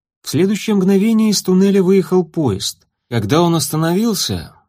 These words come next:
вышедшие из вагонов люди с удивлением уставились на двух мужчин, один из которых корчился на перроне, а второй, с разбитым носом,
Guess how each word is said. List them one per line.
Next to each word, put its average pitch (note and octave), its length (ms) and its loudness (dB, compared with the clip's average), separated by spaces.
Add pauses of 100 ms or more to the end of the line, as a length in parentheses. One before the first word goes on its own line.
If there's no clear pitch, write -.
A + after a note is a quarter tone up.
вышедшие D3+ 640 -4
из B2 120 -2
вагонов C3 520 -2
люди D3 500 -4 (260)
с - 120 -10
удивлением E3+ 560 2
уставились E3 640 -2
на D3+ 100 -4
двух D3 300 -4
мужчин, A#2 600 -6 (300)
один A2 320 0
из G2+ 120 -2
которых G#2+ 440 -2
корчился A2+ 540 -4
на A2 120 0
перроне, B2+ 600 -2 (240)
а G#2+ 100 -4
второй, F#3+ 600 -4
с - 100 -8
разбитым A2 580 -2
носом, F#2 460 -4